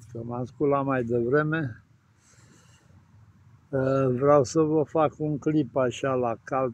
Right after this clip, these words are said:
pentru că sunt lucruri care pe mine personal mă deranjează. Adică, băi, frate, dacă e lege, știi că se zice o vorbă, „Unde-i lege, nu-i tocmeală”.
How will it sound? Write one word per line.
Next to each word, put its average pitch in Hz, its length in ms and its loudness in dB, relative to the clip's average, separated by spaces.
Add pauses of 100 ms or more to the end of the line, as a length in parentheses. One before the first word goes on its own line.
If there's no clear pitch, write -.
pentru 123 520 -4
că 131 180 0
sunt 139 360 -6
lucruri 143 440 -2
care 131 540 -2 (1120)
pe 127 160 0
mine 147 480 2
personal 143 720 0
mă 143 200 0
deranjează. 131 1040 2
Adică, 117 420 -4 (100)
băi, 147 160 2
frate, 120 600 -2 (840)
dacă 123 380 -4
e 123 340 2
lege, 135 520 2
știi 135 300 -6
că 135 220 0
se 131 260 0
zice 135 400 -2
o 139 120 6
vorbă, 127 460 2
„Unde-i 123 480 2
lege, 131 440 2
nu-i 139 340 -2
tocmeală”. 117 680 0